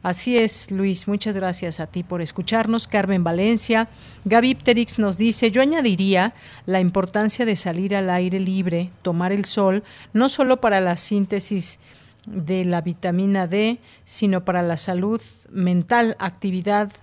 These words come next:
relacionada a la jardinería son excelentes". Gracias, Gaby Pterix, también. A tomarlo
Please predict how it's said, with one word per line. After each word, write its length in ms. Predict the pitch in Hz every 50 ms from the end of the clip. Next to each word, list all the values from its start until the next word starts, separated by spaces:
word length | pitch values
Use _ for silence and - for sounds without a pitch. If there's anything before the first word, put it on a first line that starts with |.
| _ _ -
relacionada 880 | - 185 185 185 180 175 156 - - 196 185 185 190 190 185 185 196
a 160 | - - - 180
la 120 | 175 170
jardinería 720 | 160 - 175 165 165 180 175 175 175 175 208 214 208 196 - -
son 320 | - - - 202 190 185
excelentes". 760 | 185 180 - - 180 165 170 170 165 165 156 - 160 - -
Gracias, 600 | 208 233 233 220 - 226 202 - - - - -
Gaby 260 | - 190 180 165 175 170
Pterix, 440 | - - 175 160 160 160 - -
también. 480 | - - 156 156 160 175 180 175 160 147 - - - - - - - - - -
A 120 | 185 180
tomarlo 640 | - 214 214 220 240 226 240 226 214 196 180 160